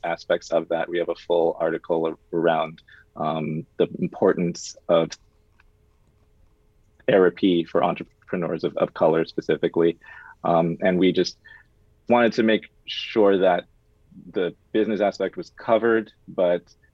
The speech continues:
there's a whole lot of support that people of color and entrepreneurs of color specifically need to help them, uh, achieve their goals, and we didn't want to leave any stone un-,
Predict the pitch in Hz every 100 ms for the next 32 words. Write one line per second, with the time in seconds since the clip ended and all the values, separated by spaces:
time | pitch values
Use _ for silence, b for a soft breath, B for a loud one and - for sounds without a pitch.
0 | _ - 90 85 - 113 101 98 92 92
1 | - - - - - - - 98 90 -
2 | 92 85 87 _ 87 90 85 - 85 85
3 | 87 - 85 82 - 85 80 - 90 -
4 | - 87 - 92 87 85 85 85 - -
5 | 87 90 82 - 87 82 85 B B B
6 | - 87 - 90 - 107 107 - 95 87
7 | 90 - - 85 85 92 82 82 82 82
8 | 82 85 - 85 82 - 85 85 85